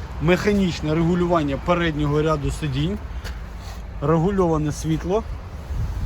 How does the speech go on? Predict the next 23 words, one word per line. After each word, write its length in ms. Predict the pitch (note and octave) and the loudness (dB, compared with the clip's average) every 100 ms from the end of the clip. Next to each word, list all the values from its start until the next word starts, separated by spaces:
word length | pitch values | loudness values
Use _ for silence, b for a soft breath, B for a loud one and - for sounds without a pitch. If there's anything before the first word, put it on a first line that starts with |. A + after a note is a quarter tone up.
| - - | -4 -4
Є 260 | C#3+ F#3 | -2 0
в 80 | E3+ | 0
нас 280 | E3 D3+ - | 0 -2 -2
автоматичні 720 | D#3 - E3+ F3 F#3+ F3 D#3 | -4 0 0 0 0 -2 -2
стояночні 640 | C#3+ - D#3 D3 C3 - C#3 | -4 -2 0 0 0 0 2
гальма, 360 | C3+ C#3+ F#3 G#3+ | 2 2 2 0
система 500 | E3+ D3 D#3 C#3 C3 | -2 -2 -2 0 -2
старт-стоп, 580 | - C#3 B2+ - G#3+ A3 B B B B B B B B - - - | -2 -2 -2 2 2 2 B B B B B B B B -10 -10 -6
керування 640 | D3 D#3+ E3 F3+ E3+ D#3+ | 4 6 8 6 6 2
аудіосистемою 920 | - D#3+ D3 D3 - C#3 - D3+ D#3+ F3 | 6 6 6 2 2 -4 4 4 6 6
на 140 | F#3+ | 4
кермі. 440 | F#3 G3+ A3 A#3 A3 - | 4 2 2 0 -4 -4
Є 200 | C#3 D#3+ | 4 4
в 100 | D3 | 4
нас 240 | D3+ C#3 | 0 0
також 380 | - C#3+ C3 A#2+ | 0 0 0 -4
круїз-контроль. 880 | - F3 F3 D#3 - F#3+ F#3+ A3+ A3+ G#3+ - B B B B B | 2 6 6 4 2 2 4 2 2 -2 -8 B B B B B
Оригінальний 560 | D3 E3 F3 F#3 F3+ E3+ | 4 8 8 8 6 4
пробіг 480 | D#3+ F3 D#3+ E3 B2 | 2 2 4 2 0
сто 240 | - F3+ | -2 0
три 220 | F3 F3 | 2 0
тисячі 460 | D#3+ E3+ - D3 C3+ | 0 -2 -2 -2 -4
кілометрів. 720 | D3+ D3+ D3 C3+ B2+ A#3 - | -2 0 2 0 2 0 0